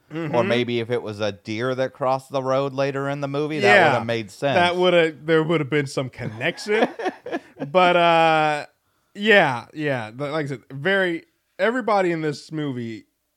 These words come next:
Speaker 2: except for Max, is very, very not good at their job. 'Cause as we were going, like I said, the
Speaker 1: Well, Mark
Speaker 2: first
Speaker 1: Ruffalo's character,
Speaker 2: Mark Ruffalo's
Speaker 1: he, he
Speaker 2: is
Speaker 1: kinda figures it out, but he
Speaker 2: Yeah.
Speaker 1: gets killed.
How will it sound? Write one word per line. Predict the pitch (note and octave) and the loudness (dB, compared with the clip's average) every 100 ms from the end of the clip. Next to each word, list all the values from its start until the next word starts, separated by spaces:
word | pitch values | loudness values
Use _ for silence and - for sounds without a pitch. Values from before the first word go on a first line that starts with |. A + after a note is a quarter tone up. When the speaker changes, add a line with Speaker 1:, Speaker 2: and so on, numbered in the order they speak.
| _ _ | _ _
Speaker 2:
except | D3+ C3+ - D#3 D#3+ | -12 -8 -4 -4 -4
for | - D3 C3+ | -6 -2 -2
Max, | B2 C3+ C3 A#2 - - - _ _ _ _ _ _ _ _ _ - | -4 -6 -6 -8 -12 -20 -20 _ _ _ _ _ _ _ _ _ -14
is | C#3 | -12
very, | A#2+ E3 E3+ D3 B2 - | -6 0 2 0 -4 -10
very | A#2+ B2 F3+ D#3+ B2 A2 _ _ _ _ | -16 -4 -2 -2 -4 -10 _ _ _ _
not | D3+ F#3 F3+ | -8 -6 -6
good | C#3+ B2+ | -6 -6
at | G#2 | -6
their | G2+ | -12
job. | F#2+ A#2+ E2 - _ _ _ - | -12 -14 -14 -20 _ _ _ -4
'Cause | E3 C#3+ - | -4 -4 0
as | G3+ F#3 | 0 2
we | E3+ | 0
were | C#3 | -2
going, | A#2 A#2 A2+ A#2 | -4 -6 -4 -4
like | B2 | -6
I | |
said, | A2+ | -4
the | F4 | -2
Speaker 1:
Well, | G4 | 2
Mark | C#4+ C4+ | 4 4
Speaker 2:
first | - | 4
Speaker 1:
Ruffalo's | D#3+ D3+ A2+ G#2 | 2 2 0 0
character, | - A2+ G#2 G#2+ | -4 -6 -2 4
Speaker 2:
Mark | D#4 | 4
Ruffalo's | A#3 A3+ A3 F#3 D#3+ | 4 2 2 0 0
Speaker 1:
he, | C#3+ | 0
he | C3+ | 0
Speaker 2:
is | C3 | 0
Speaker 1:
kinda | F3 C#3 | -2 -2
figures | - B2+ A#2 G2+ | -4 -6 -6 -6
it | G2+ | -2
out, | G#2+ F#2+ | -2 -2
but | |
he | C3 | -4
Speaker 2:
Yeah. | B2 | -4
Speaker 1:
gets | D#3 F#2+ | -4 -6
killed. | D#3 A#2 G2+ | -4 -4 -4